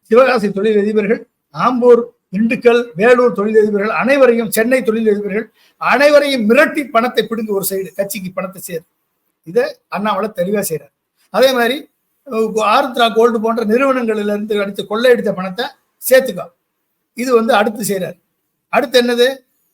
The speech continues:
குற்றப்பின்னணி உள்ள நபர்களை சேரு. ஏன்னா இந்த குற்றப்பின்னணி உள்ள நபர்கள் தான் இந்த அமித்ஷாவும் மோடியும் அவர்களும். ஏற்கனவே இவர்கள் மேல கோத்ரா வயலன்ஸ் இருக்கு, மற்ற வயலன்ஸ் இருக்கு. இந்த, இந்த குற்ற பின்னணி இருக்கிறது. இந்த குற்ற பின்னணியிலிருந்து இவர்கள் விடுதலை ஆயிருக்கலாம்,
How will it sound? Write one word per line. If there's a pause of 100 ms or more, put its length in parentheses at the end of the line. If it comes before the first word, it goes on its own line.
குற்றப்பின்னணி
உள்ள
நபர்களை
சேரு.
ஏன்னா (440)
இந்த
குற்றப்பின்னணி
உள்ள
நபர்கள்
தான் (140)
இந்த (800)
அமித்ஷாவும்
மோடியும்
அவர்களும். (240)
ஏற்கனவே
இவர்கள்
மேல (320)
கோத்ரா
வயலன்ஸ்
இருக்கு,
மற்ற
வயலன்ஸ்
இருக்கு. (580)
இந்த,
இந்த
குற்ற
பின்னணி
இருக்கிறது. (180)
இந்த
குற்ற
பின்னணியிலிருந்து
இவர்கள்
விடுதலை
ஆயிருக்கலாம்,